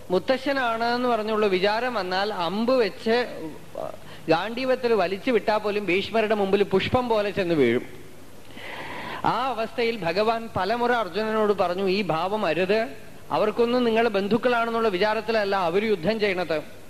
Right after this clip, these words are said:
പക്ഷെ അർജുനന് ആ മാറ്റാൻ കഴിഞ്ഞില്ല. അപ്പോഴാണ് കൃഷ്ണൻ രഥത്തിന്റെ കയർ അവിടെ ചുവട്ടിലിട്ട്,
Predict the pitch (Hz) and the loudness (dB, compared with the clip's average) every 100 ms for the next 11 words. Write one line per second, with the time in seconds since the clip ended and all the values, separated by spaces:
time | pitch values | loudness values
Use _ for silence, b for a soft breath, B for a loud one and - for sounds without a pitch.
0 | - - - - - - 160 180 143 135 | -16 -18 -18 -18 -18 -10 -2 0 0 -2
1 | 185 196 202 262 233 - - 156 180 - | -2 0 -2 -4 -10 -16 -6 -4 -4 -6
2 | 165 147 156 226 233 185 147 170 165 151 | -6 -4 -2 -4 -2 -2 -2 -2 -2 -2
3 | - 127 185 196 156 147 143 - 196 170 | -4 -4 0 0 -2 -6 -6 -4 -2 -2
4 | 113 - B B B - 143 147 190 202 | -4 -10 B B B -2 -2 0 -2 0
5 | 208 196 190 160 185 190 170 160 - 147 | 0 0 0 -2 0 0 0 -2 0 0
6 | 156 208 165 - 202 | 2 2 2 2 -2